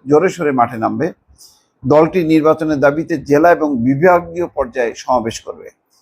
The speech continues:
জামাত ও তৃণমূলে পুনর্গঠন শুরু করেছে এবং স্বতন্ত্রভাবে সাংগঠনিক কার্যক্রম শুরু করবে। এদিকে এনসিপি, যা ফেব্রুয়ারিতে আত্মপ্রকাশ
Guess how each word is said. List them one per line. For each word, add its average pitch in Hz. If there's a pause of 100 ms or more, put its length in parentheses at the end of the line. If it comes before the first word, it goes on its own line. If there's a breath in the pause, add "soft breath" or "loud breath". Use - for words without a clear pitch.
(440)
জামাত 160
ও 185 (300)
তৃণমূলে 165
পুনর্গঠন 156
শুরু 165
করেছে 160
এবং 147
স্বতন্ত্রভাবে 156 (440)
সাংগঠনিক 156 (280)
কার্যক্রম 139
শুরু 139
করবে। 73 (460)
এদিকে 170
এনসিপি, 165
যা 156
ফেব্রুয়ারিতে 160
আত্মপ্রকাশ 143